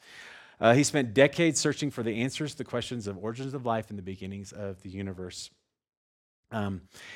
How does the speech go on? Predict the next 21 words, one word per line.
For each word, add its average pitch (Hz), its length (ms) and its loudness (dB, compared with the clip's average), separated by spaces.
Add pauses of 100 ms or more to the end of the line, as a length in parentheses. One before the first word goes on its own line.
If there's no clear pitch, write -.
(160)
he 151 140 4
proposed 151 560 6
the, 127 240 2
uh, 113 160 4
what's 123 220 0
called 113 300 0
the 101 180 -2
steady 131 300 0
state 117 440 -2
theory. 101 280 -4
So, 113 220 -2
like, 107 260 0
things 135 280 -2
have 117 120 -2
always 117 380 0
been. 98 260 -4
In 113 80 -10
fact, 127 180 0
that's 123 180 -2
very 117 200 0
Buddhist. 101 520 -6